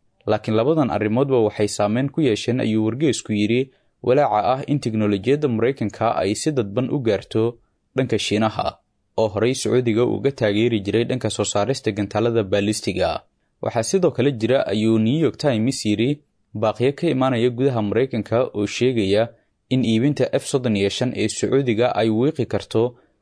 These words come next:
arrimo fara badan oo military oo ku qotoma xiisadda Bariga Dhexe. Marka laga soo tago walaaca xooggan ee Maraykanka uu ka muujinayo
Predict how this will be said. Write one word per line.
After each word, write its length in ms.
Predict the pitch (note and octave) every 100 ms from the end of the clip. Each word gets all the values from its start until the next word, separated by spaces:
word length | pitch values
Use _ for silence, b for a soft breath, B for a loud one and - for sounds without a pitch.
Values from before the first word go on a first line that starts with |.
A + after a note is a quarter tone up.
| b -
arrimo 280 | G#2 B2
fara 200 | C#3+ -
badan 300 | G2 G#2+ B2
oo 80 | A#2+
military 600 | G#2 G#2 G2+ - A2 A#2+ - -
oo 140 | A2+
ku 140 | -
qotoma 560 | C#3+ A2+ - G2+ G#2+ A#2 _ _ _ _
xiisadda 340 | - - A#2+ A2+
Bariga 340 | G#2 A2 F#2+
Dhexe. 460 | F2 - - F2+ - _ _ _
Marka 220 | D#3 D#3+ A#2+
laga 220 | G#2+ D#3+
soo 140 | -
tago 280 | A2 G#2+ B2 C3
walaaca 380 | C#3 - F#2+ -
xooggan 340 | G#2 A2 F2
ee 60 | A2
Maraykanka 560 | G2+ B2 D3 A2+ A#2+
uu 200 | B2+ F#2+
ka 140 | - D3+
muujinayo 640 | B2 G#2 A#2 A2+ G2+